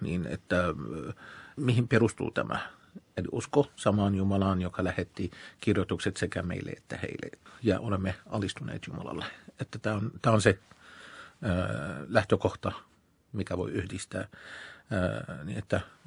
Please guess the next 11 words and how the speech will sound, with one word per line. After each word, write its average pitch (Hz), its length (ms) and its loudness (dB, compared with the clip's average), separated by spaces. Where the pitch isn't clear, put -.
Jumala 92 280 4
lähetti 104 340 2
kirjan 113 400 6
aikaisemmin 107 520 2
kansoille 120 320 2
ja 135 40 -4
lähetti 131 260 -2
tämän 85 300 0
kirjan, - 400 -10
niin 104 180 -8
sitten - 360 -10